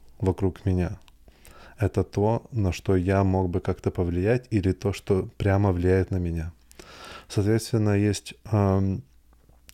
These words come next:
много проблем относительно как бы вот этого аортового поля и как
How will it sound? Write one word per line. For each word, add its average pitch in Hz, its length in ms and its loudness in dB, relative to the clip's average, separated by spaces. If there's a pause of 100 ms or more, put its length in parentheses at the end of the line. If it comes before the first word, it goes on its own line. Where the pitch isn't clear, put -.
много 101 400 4
проблем 92 560 2 (280)
относительно 95 680 -2
как 90 200 -6
бы 92 140 2
вот 90 200 -4
этого 90 340 0
аортового 92 500 0
поля 113 380 0
и 87 40 -2
как - 300 -6